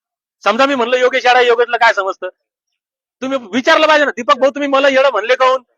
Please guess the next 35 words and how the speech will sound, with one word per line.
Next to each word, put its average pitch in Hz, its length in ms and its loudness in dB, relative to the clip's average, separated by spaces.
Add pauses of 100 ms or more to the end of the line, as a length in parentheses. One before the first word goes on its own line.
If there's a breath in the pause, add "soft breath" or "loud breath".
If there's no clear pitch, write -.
(480)
मी 240 60 -2
कोणत्या 233 340 0
भावनेतून 247 380 0
म्हणलो, 233 240 0
कुठं 254 280 0
बोललो, 247 260 0
काय 240 220 2
बोललो, 240 340 0
कहून 240 220 0
बोललो?" 247 300 0 (300)
समजून 277 300 0
घ्या. 180 140 0 (1900)
तुम्हाला 254 260 2
जर 294 140 2
कोण 294 160 0
म्हणलं 262 240 0
की 262 100 -10
योगेश 262 260 0
असा 262 200 2
म्हणला, 247 280 2 (360)
तुम्ही 269 160 -6
त्याला 277 160 0
जा 269 160 2
ना, 320 100 2
तुम्ही 294 220 -4
भाऊ 240 180 4
आहे 294 100 2
ना, 302 200 2 (1300)
तुमच्यात 247 260 0
काही 294 180 2
वाद 285 200 2
नाहीये, 294 240 2
तुम्ही 277 300 0
एकमेकाकडे 262 500 0
जा, 233 340 4